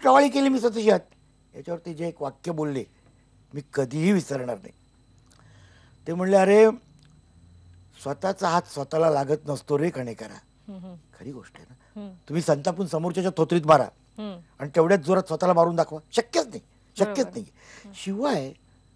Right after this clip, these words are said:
Speaker 1: तुम्ही स्वतःविषयी कितीही निर्दयपणे लिहिलं असलं
Speaker 2: हम्म.
Speaker 1: तरी त्यामुळे दुसऱ्यावर वार करायला तुम्हाला लायसन्स मिळतं असं नाही.
Speaker 2: बरोबर.
Speaker 1: ते तुमचं जस्टिफिकेशन असू शकत नाही.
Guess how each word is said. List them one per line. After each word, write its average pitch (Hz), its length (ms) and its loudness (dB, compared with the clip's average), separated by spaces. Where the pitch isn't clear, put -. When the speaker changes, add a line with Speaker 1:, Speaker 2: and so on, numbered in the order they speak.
Speaker 1:
तुम्ही 208 160 0
स्वतःविषयी 202 520 2
कितीही 220 540 0
निर्दयपणे 214 640 6
लिहिलं 165 240 2
असलं 131 220 -6
Speaker 2:
हम्म. 202 140 -16
Speaker 1:
तरी 202 120 0
त्यामुळे 202 600 4
दुसऱ्यावर 190 440 2
वार 170 260 6
करायला 147 360 0
तुम्हाला 170 240 -4
लायसन्स 143 420 -4
मिळतं 143 300 -4
असं 120 240 -10
नाही. - 520 -20
Speaker 2:
बरोबर. 190 280 -16
Speaker 1:
ते 214 60 10
तुमचं 214 260 6
जस्टिफिकेशन 208 580 4
असू 190 180 4
शकत 165 320 -4
नाही. 107 100 -16